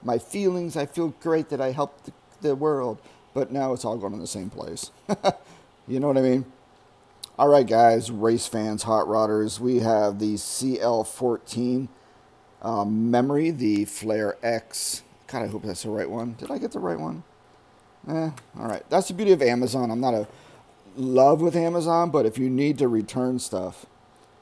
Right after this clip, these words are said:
if you need to return Amazon, they make it easy. But again, I think I did get the right one here. It won't focus. There we go. D D R four, thirty C L fourteen,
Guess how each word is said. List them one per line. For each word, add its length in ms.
if 160
you 80
need 220
to 60
return 420
Amazon, 720
they 140
make 240
it 80
easy. 340
But 240
again, 220
I 80
think 180
I 60
did 180
get 120
the 100
right 180
one 180
here. 180
It 120
won't 260
focus. 540
There 120
we 120
go. 260
D 120
D 140
R 140
four, 480
thirty 400
C 180
L 120
fourteen, 720